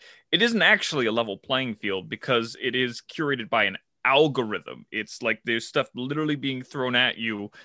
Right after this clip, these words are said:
from a numerical system and what Netflix itself wants you to see.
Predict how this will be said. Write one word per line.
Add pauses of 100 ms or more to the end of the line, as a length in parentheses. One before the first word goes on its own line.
(160)
from
a
numerical
system
and
what
Netflix
itself
wants
you
to
see.